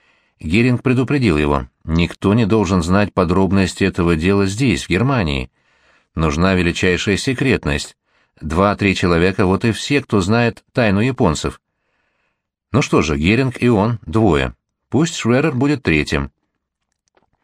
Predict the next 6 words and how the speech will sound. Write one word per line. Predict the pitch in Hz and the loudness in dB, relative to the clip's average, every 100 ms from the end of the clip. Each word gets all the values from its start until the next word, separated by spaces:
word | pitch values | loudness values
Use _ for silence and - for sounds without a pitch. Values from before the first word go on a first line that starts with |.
| _ - | _ -6
Ни | 98 107 | 0 2
один | 107 98 104 90 | 2 0 0 2
из | 80 | 0
участников | 90 104 82 - 80 80 92 | 0 0 -2 -2 -4 -2 0
вашей | 82 - 85 | 0 0 0
группы, | 90 107 78 65 | 0 0 0 -2